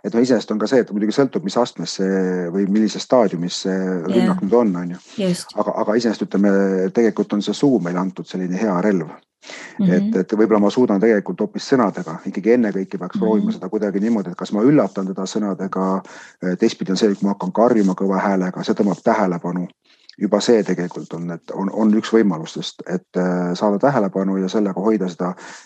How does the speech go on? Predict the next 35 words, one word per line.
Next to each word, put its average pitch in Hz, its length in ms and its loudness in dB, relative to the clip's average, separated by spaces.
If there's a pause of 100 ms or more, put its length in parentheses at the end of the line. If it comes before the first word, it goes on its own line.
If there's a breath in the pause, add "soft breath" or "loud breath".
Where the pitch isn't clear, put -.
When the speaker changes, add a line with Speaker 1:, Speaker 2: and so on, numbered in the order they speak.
(100)
Speaker 1:
nii-öelda 98 260 4
natukene 101 480 0
siis 95 140 -4
isegi 101 320 0
ennetada 101 480 2
seda 92 180 -6
rünnet 107 380 2
päris, 85 280 -14
on 85 120 -10
ju. - 60 -16 (500 loud breath)
Speaker 2:
Mhm. 196 300 -4
Speaker 1:
Aga 98 200 -2
muidu 117 360 4
on 110 180 2
jah, 131 200 0
et, - 200 -10
äh, 92 220 -2
tegelikult 104 380 -2
on 113 120 0
olemas, 98 420 -4
äh, 104 320 2
keha 113 260 0
peal 117 180 2
jah, 135 60 -2
mõned 110 200 0
siuksed, 101 440 -4
äh, 104 280 2
õrnemad 113 400 2
kohad, 147 240 2 (1120)
et - 180 -8
in-, 104 140 2 (160)
inimesel, 101 400 0
et, 92 260 -4
äh, 92 1080 0
silmad, 120 440 2